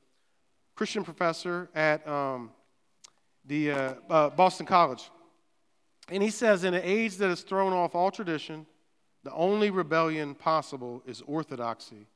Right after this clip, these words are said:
or stuff like the creed, the essentials of Christianity." We live in an age that throws off things like the creed.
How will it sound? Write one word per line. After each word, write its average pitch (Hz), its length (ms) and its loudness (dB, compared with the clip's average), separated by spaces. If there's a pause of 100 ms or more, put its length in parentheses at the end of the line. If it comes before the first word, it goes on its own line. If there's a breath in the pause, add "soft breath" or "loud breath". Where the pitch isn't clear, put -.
(440)
or 156 400 -2 (720)
stuff - 400 -8
like 135 220 -6
the - 60 -16
creed, 113 400 -14 (420)
the 123 100 -10
essentials 180 840 -8 (420)
of 123 120 -16
Christianity." 135 840 -6 (420)
We 226 360 4
live 240 260 6
in 220 80 2
an 208 140 4
age 180 500 2 (300 soft breath)
that 151 280 -2
throws 185 400 2
off 175 320 2
things 151 260 -6
like 143 200 -4
the 135 80 -10
creed. 117 420 -12